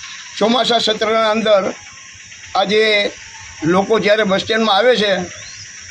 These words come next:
ઓચિંતાનો વરસાદ ચાલુ થાય તો તેને સહારો લેવા માટેની ખૂબ જ પરિસ્થિતિ ખરાબ થાય છે. અન્ય કોઈ જગ્યાએ સહારો મળતો હોય તો લઈ શકે,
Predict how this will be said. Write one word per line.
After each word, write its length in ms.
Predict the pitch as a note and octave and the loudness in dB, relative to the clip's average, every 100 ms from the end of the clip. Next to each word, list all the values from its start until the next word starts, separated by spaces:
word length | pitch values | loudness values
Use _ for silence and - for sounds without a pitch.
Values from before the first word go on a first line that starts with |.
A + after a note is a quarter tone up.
| - | -4
ઓચિંતાનો 580 | G3 A3 A3+ A3 A3+ A3+ A3+ A3 - - - - | -2 0 0 2 2 4 4 2 -2 -8 -14 -6
વરસાદ 340 | E3+ F3+ A3 A3 G#3+ | -4 -2 0 0 0
ચાલુ 220 | G#3+ G#3+ A3 | 2 2 2
થાય 300 | A3+ F#3 F3 - - - | 2 0 -4 -12 -18 -8
તો 80 | G#3+ A3+ | -2 -2
તેને 200 | G#3+ A#3+ A3+ | 0 0 0
સહારો 360 | G3+ A3 A#3+ A#3+ | 2 2 4 4
લેવા 220 | A#3 A#3+ A#3 | 4 4 2
માટેની 380 | A3+ B3 A#3+ A3 | 2 0 0 0
ખૂબ 160 | B3 C#4+ | 0 0
જ 80 | - - | -2 -6
પરિસ્થિતિ 440 | A3+ B3 - A#3+ B3 - | -2 -2 -2 -2 -2 0
ખરાબ 200 | A3 G#3 | 2 2
થાય 180 | G#3 F#3+ | 2 2
છે. 80 | G3+ B3+ - - - - - - | 0 -2 -6 -6 -6 -6 -6 -4
અન્ય 240 | A#3 C4 B3+ | 0 2 2
કોઈ 200 | B3 A3+ | 0 0
જગ્યાએ 380 | A3+ B3 A#3+ A#3 | 0 0 0 0
સહારો 340 | A3 A#3 B3 A#3+ G#3 G#3 | 2 2 4 2 0 0
મળતો 240 | A#3 A#3 | 0 2
હોય 200 | A#3+ A3 | 2 2
તો 80 | A#3+ A#3 G#3+ G#3 | 2 4 4 2
લઈ 140 | A#3+ A#3 | 2 2
શકે, 260 | A#3 G3+ | 0 0